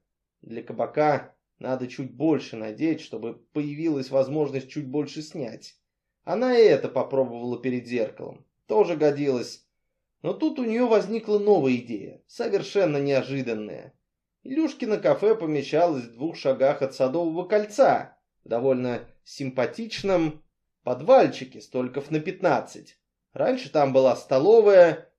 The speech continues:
и Илья пожаловался, что вот уже полтора года никак не выветрится запах щей. "Не преувеличивай", сказала она, целуя его в щеку. "Нормальный дух общепита". В общем, было неплохо.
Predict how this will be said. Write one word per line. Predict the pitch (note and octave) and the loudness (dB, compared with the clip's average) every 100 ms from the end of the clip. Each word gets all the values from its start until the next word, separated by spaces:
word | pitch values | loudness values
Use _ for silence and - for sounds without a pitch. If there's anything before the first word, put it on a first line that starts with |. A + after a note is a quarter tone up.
| - | -16
и | A#2 C#3+ C4+ | -10 -6 -6
Илья | G3+ C#3 G3 | -2 2 2
пожаловался, | - E3 B2+ D#3 G#3 G#3 F#3+ E3+ E3 | 4 2 4 4 6 4 2 -2 -6
что | D3+ G#2 | -6 -6
вот | B3 | -6
уже | A3+ F#3+ | -2 -2
полтора | F#3+ E3+ D#3+ D3+ G#3+ | -2 -2 2 4 4
года | D3+ F#3+ G3+ F3+ | 2 2 2 0
никак | E3+ D#3 F3 F3 | -4 2 2 2
не | D#3+ | -2
выветрится | C#3+ F3+ D#3+ E3+ D#3+ E3+ | -2 -2 -6 -8 -6 -4
запах | C#3+ D#3+ - - | 2 2 2 -8
щей. | - - B2 - _ _ _ _ - | -12 -8 -8 -10 _ _ _ _ -12
"Не | F#3+ | -12
преувеличивай", | D#3 D3+ D3+ C3 D3+ G#3+ - G#2+ G#2+ | -4 -2 0 -2 -6 -10 -10 -10 -10
сказала | - A2+ B2 A#2+ B2 | -8 -6 -2 0 0
она, | F3+ A3 G#3+ _ _ _ | 0 -4 -6 _ _ _
целуя | - D#3+ D#3+ D#3 | -8 -2 2 2
его | D3 D3 D3 | 2 -2 -6
в | |
щеку. | - C3 - - - _ _ | -4 -6 -4 -10 -16 _ _
"Нормальный | B2 C3 A3 D4+ C4 | -10 -6 -2 -2 -2
дух | F3+ C#3 - | -4 -6 -6
общепита". | C3 - A#2 - G#3 - D#3 D3 _ _ _ _ _ | -10 -12 -16 -14 -10 -2 -2 -4 _ _ _ _ _
В | - | -4
общем, | G#3 - A#3 G3 F3 | -4 -2 -4 -2 -4
было | D#3 A#3 | -2 -2
неплохо. | G#3+ G#3+ G#3+ C#4+ B3 D#3 - - - | -2 -2 -2 6 6 6 2 -12 -14